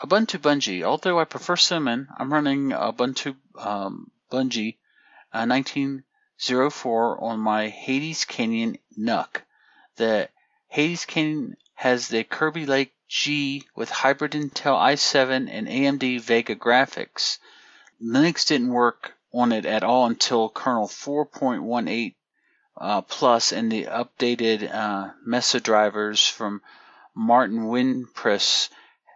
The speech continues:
had included in the eighteen dot ten Ubuntu releases. Bungee works very well and is mostly elegant. The change of the file manager from Nihilist to Nemo in nineteen dot zero four had one unfortunate consequences.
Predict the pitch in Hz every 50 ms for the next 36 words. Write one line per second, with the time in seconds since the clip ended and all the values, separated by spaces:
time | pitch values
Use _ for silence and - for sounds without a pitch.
0 | _ - - - 123 117 113 113 104 - - - 127 117 113 110 117 113 110 107
1 | 107 104 - - 117 117 113 _ _ - - 123 117 113 110 110 101 107 104 104
2 | - - - _ - - - - _ _ _ _ _ _ - - - - 147 143
3 | 139 135 113 80 80 - 107 104 104 - - 107 101 104 104 104 101 90 - -
4 | 76 76 80 - - - - _ _ _ _ _ _ _ - 139 151 165 156 170
5 | 170 151 139 135 131 - - - 107 104 110 120 127 117 104 101 107 104 - -
6 | 104 101 98 95 101 98 104 110 110 - - 120 92 - 92 101 98 90 - 69
7 | 62 - - _ _ - 90 - - - 127 117 123 131 139 - 139 135 127 123
8 | - - 131 120 123 123 120 113 107 104 101 95 95 90 - - 95 92 92 95
9 | 101 110 120 135 139 135 139 139 - - - - 104 95 92 98 107 120 135 139
10 | 127 107 90 85 82 80 80 - _ _ _ - - _ _ - 95 95 95 101
11 | 107 117 117 - - 127 117 113 107 110 104 101 78 80 92 107 110 110 110 -
12 | 123 101 98 98 98 98 - 101 87 - 95 98 107 117 123 107 87 104 98 -
13 | - - 107 104 - - - 107 85 67 - - 117 113 107 - - - - 85
14 | 80 - - - 71 67 - - -